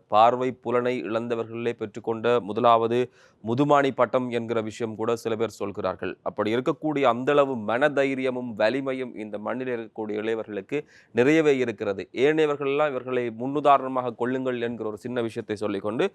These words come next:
விஜயலா, நீங்க ஆரம்பிக்கலாம். அ, உண்மையில உங்களுக்கு என்ன நடந்தது இந்த புலனிழப்புக்கு?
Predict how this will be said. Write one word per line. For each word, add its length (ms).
விஜயலா, 320
நீங்க 280
ஆரம்பிக்கலாம். 640
அ, 300
உண்மையில 300
உங்களுக்கு 360
என்ன 180
நடந்தது 480
இந்த 200
புலனிழப்புக்கு? 580